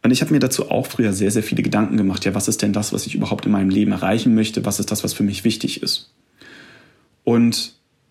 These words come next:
man kann anhand eines Wortes schon tatsächlich darstellen, wie sich unsere Gesellschaft und wie sich unsere Denkweise in den letzten Jahren entwickelt hat. Sehr lange gab es für das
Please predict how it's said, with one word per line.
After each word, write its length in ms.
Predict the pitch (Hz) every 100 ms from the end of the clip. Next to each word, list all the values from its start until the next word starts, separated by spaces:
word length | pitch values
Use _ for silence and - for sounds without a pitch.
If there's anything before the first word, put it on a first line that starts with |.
| _ _ _ -
man 160 | 117
kann 320 | 127 139 160 185
anhand 560 | 143 139 131 135 135 - _ -
eines 360 | 135 190 -
Wortes 280 | 131 123 113
schon 280 | - - 104
tatsächlich 840 | - - 113 - 107 101 - - _ -
darstellen, 760 | 110 123 - 104 101 - 131 - _ _ _ _ _ _ _ _ _ _ _ _ _
wie 260 | - 110 139
sich 220 | 143 139
unsere 680 | 120 113 110 104 104 101 98 - -
Gesellschaft 640 | 104 110 123 139 123 117
und 140 | 120
wie 60 | 110
sich 220 | 117 107
unsere 280 | 113 104 101
Denkweise 500 | 95 113 139 123 113
in 60 | 110
den 100 | 101
letzten 340 | 104 - 123
Jahren 200 | 113 101
entwickelt 460 | 101 - 107 101 -
hat. 160 | -
Sehr 200 | 123 127
lange 320 | 113 123 156 208 - - - - _ _ _ _ -
gab 200 | 113 135
es 380 | 143 - - _ _ _ -
für 260 | - - 131
das 360 | 113 - -